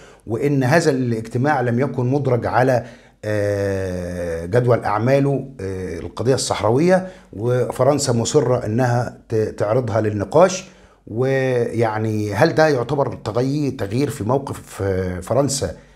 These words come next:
تجاه ال-، القضية الصحراوية، خصوصًا إن الموضوع هو يخص الأمم المتحدة والاتحاد الهبابي بتاع أبو سيد؟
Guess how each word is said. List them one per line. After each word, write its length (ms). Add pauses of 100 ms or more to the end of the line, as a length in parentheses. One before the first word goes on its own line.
(160)
تجاه 320
ال-، 200
القضية 500
الصحراوية، 960 (200)
خصوصًا 380 (120)
إن 180
الموضوع 520
هو 100
يخص 360
الأمم 280
المتحدة 640 (300)
والاتحاد 680
الهبابي 480
بتاع 240
أبو 120
سيد؟ 340